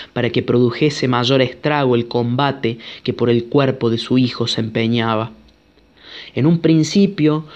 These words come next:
los troyanos rechazaron a los aqueos de ojos vivos, porque fue herido un varón que no era ciertamente el más cobarde de los mirmidones, el divino Epigeo, hijo de Agacles Magnánimo,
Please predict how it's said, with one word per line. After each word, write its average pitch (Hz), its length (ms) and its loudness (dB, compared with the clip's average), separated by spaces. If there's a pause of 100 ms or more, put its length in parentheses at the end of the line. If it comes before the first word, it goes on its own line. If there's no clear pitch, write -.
(140)
los 135 200 -2
troyanos 139 420 2
rechazaron 143 760 0
a 147 40 2
los 135 160 0
aqueos 131 720 0
de 131 140 2
ojos 131 300 0
vivos, 123 520 2 (300)
porque 127 220 -2
fue 156 300 4
herido 139 480 4
un 135 220 4
varón 135 480 2
que 131 140 -2
no 131 120 2
era 139 140 0
ciertamente 135 800 0
el 117 100 2
más 127 160 -2
cobarde 123 540 0
de 117 100 -2
los 113 140 -8
mirmidones, 117 840 -2 (480)
el 117 140 0
divino 143 340 4
Epigeo, 123 720 2 (300)
hijo 160 300 0
de 131 120 2
Agacles 160 640 -2
Magnánimo, 127 720 -2